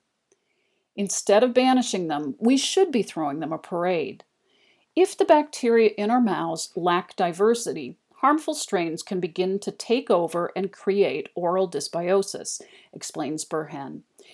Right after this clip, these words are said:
These harmful bacteria can then cascade down and cause an imbalance in gut bacteria,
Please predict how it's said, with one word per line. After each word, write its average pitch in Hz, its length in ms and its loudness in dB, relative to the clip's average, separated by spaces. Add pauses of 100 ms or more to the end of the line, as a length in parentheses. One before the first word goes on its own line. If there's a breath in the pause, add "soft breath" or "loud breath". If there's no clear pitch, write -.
(120 loud breath)
These 233 160 0
harmful 262 420 4
bacteria 226 500 4
can 220 140 0
then 208 200 2
cascade 214 680 0
down 185 320 4
and 185 180 -2
cause 208 380 0
an 220 80 0
imbalance 160 540 0
in 160 80 -6
gut 160 260 -2
bacteria, 170 760 0